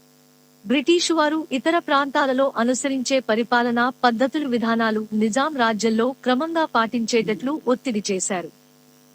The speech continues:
ఒకవేళ నీవు హైదరాబాద్ వెళ్ళినట్లయితే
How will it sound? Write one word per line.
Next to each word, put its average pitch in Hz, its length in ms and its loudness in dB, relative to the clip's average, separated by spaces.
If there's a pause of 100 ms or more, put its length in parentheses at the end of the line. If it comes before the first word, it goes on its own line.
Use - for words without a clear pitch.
(140)
ఒకవేళ 294 560 2
నీవు 311 300 -2
హైదరాబాద్ 269 760 2
వెళ్ళినట్లయితే 226 840 0